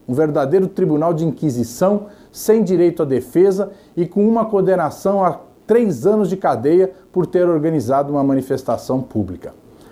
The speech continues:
Aqui no Brasil, nessa semana foi preso o coordenador do Movimento dos Trabalhadores Sem Teto, o Guilherme Boulos, simplesmente porque a polícia considera que ele representa uma ameaça por causa da liderança que exerce nesse movimento.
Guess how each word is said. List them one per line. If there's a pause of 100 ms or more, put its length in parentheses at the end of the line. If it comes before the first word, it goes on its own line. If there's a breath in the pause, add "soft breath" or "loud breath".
Aqui
no
Brasil, (200 loud breath)
nessa
semana
foi
preso
o
coordenador (280 loud breath)
do
Movimento
dos
Trabalhadores
Sem
Teto,
o
Guilherme
Boulos, (380 soft breath)
simplesmente
porque
a
polícia
considera (300 loud breath)
que
ele
representa
uma
ameaça (320 loud breath)
por
causa
da
liderança
que
exerce
nesse
movimento.